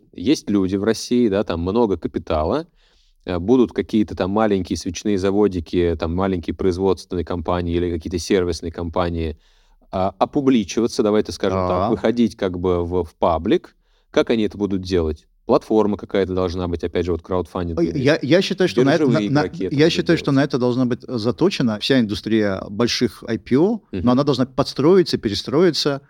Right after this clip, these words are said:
Speaker 2: и прийти, а, вниз,
Speaker 1: Ну, то есть
Speaker 2: спуститься
Speaker 1: ти-,
Speaker 2: вниз.
Speaker 1: тир два, тир три такие,
Speaker 2: Да,
Speaker 1: да,
Speaker 2: тир
Speaker 1: как
Speaker 2: два,
Speaker 1: бы?
Speaker 2: тир три
Speaker 1: Мгм.
Speaker 2: должны заработать, и люди, которые профессионально умеют это делать, должны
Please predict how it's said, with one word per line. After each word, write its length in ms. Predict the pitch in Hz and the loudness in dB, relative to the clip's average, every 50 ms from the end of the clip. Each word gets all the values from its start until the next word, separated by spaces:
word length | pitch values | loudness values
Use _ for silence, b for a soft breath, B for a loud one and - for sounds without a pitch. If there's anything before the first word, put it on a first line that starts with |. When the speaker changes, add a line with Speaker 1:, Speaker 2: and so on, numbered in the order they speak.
| _ _ _ | _ _ _
Speaker 2:
и 300 | - 127 117 117 120 117 | -2 0 2 4 4 2
прийти, 500 | - - 107 113 107 - - 143 143 135 | 2 2 0 0 0 0 0 0 0 0
а, 360 | - - 104 104 101 95 92 90 | 0 0 -2 0 0 0 -2 0
вниз, 380 | 107 123 110 92 - - - - - | 0 0 0 0 -4 -8 -10 -8 -4
Speaker 1:
Ну, 80 | 160 135 | -2 0
то 60 | - | 2
есть 100 | 98 170 | 4 4
Speaker 2:
спуститься 160 | 175 170 - 156 | 4 4 2 2
Speaker 1:
ти-, 60 | 123 | 2
Speaker 2:
вниз. 120 | 123 110 | 2 4
Speaker 1:
тир 140 | 113 120 110 | 2 2 2
два, 180 | 107 123 156 156 | 4 4 2 2
тир 160 | - - - - | 2 0 -4 -2
три 200 | - 110 98 92 | 0 -2 -2 -2
такие, 220 | - 90 - 120 | -2 -4 -2 2
Speaker 2:
Да, 140 | 165 220 311 | 2 2 2
Speaker 1:
да, 80 | - | 2
Speaker 2:
тир 140 | 214 - 175 | 2 2 2
Speaker 1:
как 40 | 156 | 2
Speaker 2:
два, 80 | 180 214 | 2 0
Speaker 1:
бы? 20 | 220 | 0
Speaker 2:
тир 140 | - - 190 | 0 -2 0
три 80 | - 190 | 0 2
Speaker 1:
Мгм. 40 | 170 | 2
Speaker 2:
должны 180 | 170 147 165 151 | 2 0 0 0
заработать, 460 | 156 160 170 160 233 233 - 160 - | 2 2 2 2 2 2 0 0 -2
и 160 | - 151 151 147 | 2 2 4 4
люди, 240 | 143 175 196 143 | 4 4 4 2
которые 260 | 139 - 110 120 117 110 | 2 2 0 -2 -2 -4
профессионально 460 | - 117 - 143 131 120 110 104 104 | -4 -4 -2 2 2 2 2 2 0
умеют 240 | 98 104 101 98 110 | -2 -2 -2 -4 -4
это 140 | - 113 | -4 -2
делать, 280 | 113 156 233 233 185 127 | 0 2 4 4 4 4
должны 360 | 104 117 107 104 139 160 170 | 2 0 2 2 0 -2 -2